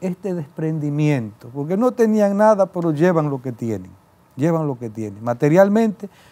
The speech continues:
pero sobre todo llevan al propio hijo. Y este es el gran don, esta es la gran misericordia, no solamente del Padre eterno de la gloria,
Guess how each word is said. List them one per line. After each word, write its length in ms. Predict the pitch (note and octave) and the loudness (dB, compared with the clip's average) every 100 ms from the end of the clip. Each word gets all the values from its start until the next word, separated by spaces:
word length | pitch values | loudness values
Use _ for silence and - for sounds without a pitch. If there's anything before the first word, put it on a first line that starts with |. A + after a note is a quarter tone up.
| _ C3 | _ 0
pero 200 | C#3 C3 | 0 2
sobre 300 | C#3+ C3 A#2 | 0 -2 -2
todo 380 | - D3 C#3+ | -2 0 0
llevan 420 | A#2+ A#2+ C#3 C3+ B2 | -2 -2 -2 -2 -2
al 160 | A2+ | -6
propio 600 | - A#2+ C3 B2+ B2+ A#2+ | -4 -2 -2 -2 -6 -2
hijo. 260 | C3+ C3+ - _ _ _ _ _ _ _ _ _ _ - | -2 -2 -6 _ _ _ _ _ _ _ _ _ _ -4
Y 100 | C#3+ | -2
este 280 | D#3+ D#3 D3 | -2 -4 -4
es 60 | |
el 140 | D3 C#3 | -4 -4
gran 260 | D3 C#3 | -6 -6
don, 280 | B2+ C3 A2+ - _ _ _ _ | -6 -6 -8 -16 _ _ _ _
esta 300 | E3+ E3+ E3+ | -2 -2 -4
es 60 | C#3+ | -6
la 100 | B2+ | -4
gran 280 | C#3+ D#3 D3+ | -4 -2 -4
misericordia, 720 | C#3 C#3 B2 A#2+ C#3+ A#2+ B2+ | -4 -4 -4 -4 -4 -4 -8
no 140 | A#3+ | -8
solamente 720 | - B3 G#3 G3+ G3+ E3+ E3+ | -6 -6 -4 -4 -6 -6 -6
del 160 | C#3+ B2+ | -4 -6
Padre 440 | - E3+ F3+ D3+ | -6 -4 -2 -4
eterno 500 | C#3 - D#3+ D3 C#3+ | -6 -6 -4 -4 -6
de 100 | C3 | -8
la 100 | B2 | -8
gloria, 340 | B2+ C3 A#2 | -8 -8 -8